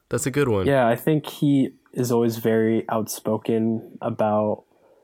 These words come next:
Speaker 2: how he feels about literally anything. Like, a lot of his, um, collections are inspired by, like, how he feels about climate change or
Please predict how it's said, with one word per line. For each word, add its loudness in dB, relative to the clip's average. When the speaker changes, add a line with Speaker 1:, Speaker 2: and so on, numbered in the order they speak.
Speaker 2:
how 0
he 2
feels 2
about -2
literally 2
anything. 2
Like, 0
a 0
lot 4
of 0
his, 0
um, 0
collections 2
are 0
inspired -2
by, 0
like, -2
how -2
he -2
feels -2
about -2
climate 2
change 0
or -2